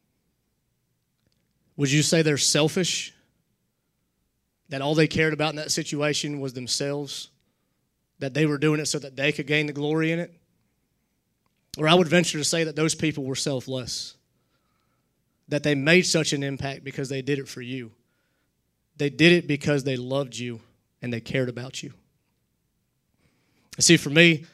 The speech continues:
this man right here is the one that made a difference for me. And check out them shorts. They're pretty sweet, aren't they? And so he may not be happy about the fact I put that picture with those shorts up there. And see, I'm, I'm that little skinny kid in the middle there. Th-, this was about my junior year of high school.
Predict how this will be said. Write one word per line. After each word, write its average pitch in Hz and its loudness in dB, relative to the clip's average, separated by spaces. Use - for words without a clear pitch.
this 151 0
man 175 4
right 170 4
here 165 2
is 147 2
the 147 6
one 160 6
that 143 -4
made 156 4
a 143 -2
difference 147 2
for - -6
me. 131 0
And - -10
check 147 -4
out 143 -14
them 131 -6
shorts. 135 -4
They're 139 -2
pretty 135 -4
sweet, 143 4
aren't 131 -2
they? 123 -20
And 131 0
so 147 4
he 165 8
may 185 10
not 180 6
be 165 6
happy 170 6
about 160 0
the 151 -4
fact 160 -2
I 147 -8
put 156 -6
that 160 -6
picture 160 6
with 147 2
those 143 0
shorts 151 2
up 131 -4
there. 127 -4
And 113 -10
see, 147 -4
I'm, 165 4
I'm 160 6
that 170 6
little 151 4
skinny 156 0
kid 147 -2
in 131 -6
the 127 -6
middle 135 -2
there. 123 -8
Th-, 160 2
this 160 2
was 156 -4
about 160 0
my 156 0
junior 165 4
year 160 2
of 139 -2
high 147 -2
school. 123 -8